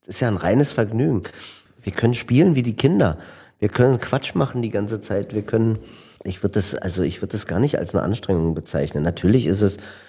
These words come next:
anstrengend, irgendwie jeden Tag um sechs aufstehen zu müssen oder so. Das müssen ja andere Leute auch. Und die ge-, gehen dann auf eine Arbeit, die ihnen vielleicht nicht so viel Spaß macht. Äh, also, ähm, ich finde, wir haben das ist ein toller Beruf und ist eine schöne Art, sein Geld zu verdienen, wirklich.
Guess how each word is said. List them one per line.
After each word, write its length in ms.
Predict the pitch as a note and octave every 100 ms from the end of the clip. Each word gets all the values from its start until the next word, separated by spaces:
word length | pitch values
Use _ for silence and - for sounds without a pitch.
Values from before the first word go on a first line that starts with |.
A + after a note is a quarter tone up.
| _ _
anstrengend, 400 | F#2+ G2 A2+ E2+
irgendwie 200 | F#2+ F#2
jeden 120 | G2+
Tag 180 | A2 G#2+
um 80 | G2
sechs 220 | F2+ G2
aufstehen 360 | - G2+ - G#2+
zu 140 | G2+ G2+
müssen 320 | F#2 F#2+ A2
oder 160 | F#2+
so. 80 | F#2+
Das 140 | F2+ G2
müssen 160 | A2+
ja 80 | A2
andere 260 | - B2+ A#2
Leute 340 | F#2+ G2 D#2+
auch. 300 | F#2+ A#2 -
Und 220 | D#2 F2
die 320 | G2 G2 F#2+
ge-, 160 | F2+ G2
gehen 220 | F#2+ G2
dann 160 | A2+ G2+
auf 120 | -
eine 120 | A2
Arbeit, 320 | C#2+ G2+ A2+
die 60 | G#2
ihnen 280 | A2+ A#2 G#2+
vielleicht 300 | A2 G#2+ G#2
nicht 140 | D3
so 80 | -
viel 160 | - F2+
Spaß 400 | - D#2 E2 -
macht. 240 | D#2+ - - - - - - _
Äh, 80 | F2
also, 680 | F2+ F2 F2+ E2+ F2 E2 E2+ F2+
ähm, 440 | F2 E2+ E2 C2+ - - - _ _ _
ich 160 | - -
finde, 360 | - A#2+ G2+
wir 140 | F#2 F2+
haben 420 | F#2+ F#2 F#2 F2+ - _ _ _ _ _ _
das 200 | - -
ist 160 | - -
ein 160 | F2+
toller 320 | - G2 B2
Beruf 480 | A#2 G#2+ G2 A#2 D3+
und 160 | A#2+ G2+
ist 160 | -
eine 240 | A2+ G#2 G2
schöne 380 | - A#2 B2+ A#2
Art, 200 | A#2 -
sein 160 | A2+
Geld 220 | F#2+ A#2+
zu 100 | -
verdienen, 440 | G2 E2 D#2 D#2 D#2
wirklich. 440 | G#2 - C#2 -